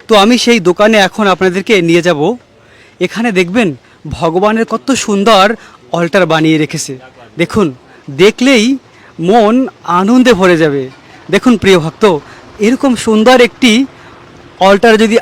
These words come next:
আপনাদের ঘরে হয় তাহলে কেমন হবে? সত্যি খুব ভালো লাগবে, তাই তো? দেখুন কত সুন্দর। এমন সুন্দর অল্টারে যদি আপনারা ভগবানকে রাখেন তাহলে আরও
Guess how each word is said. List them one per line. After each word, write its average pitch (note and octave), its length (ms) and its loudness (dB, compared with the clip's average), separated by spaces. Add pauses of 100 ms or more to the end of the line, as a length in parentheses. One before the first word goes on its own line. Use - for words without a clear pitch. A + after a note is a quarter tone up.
আপনাদের G#3 500 -2
ঘরে F#3 260 0
হয় F3+ 280 0 (420)
তাহলে G#3 280 2
কেমন G3+ 340 2
হবে? A#3 280 -2 (1080)
সত্যি A3+ 300 -2
খুব G#3+ 180 -2
ভালো F#3 220 2
লাগবে, E3 200 2
তাই F3+ 160 0
তো? G#3+ 200 -4 (540)
দেখুন G3+ 300 -2 (100)
কত A#3 260 -2
সুন্দর। F3 560 -2 (1000)
এমন G#3 320 0
সুন্দর A3 380 0
অল্টারে F#3 300 2
যদি F#3 340 -4 (460)
আপনারা F#3 320 0
ভগবানকে E3 600 -2
রাখেন F3 400 -2 (800)
তাহলে G#3+ 280 0 (120)
আরও A3+ 400 2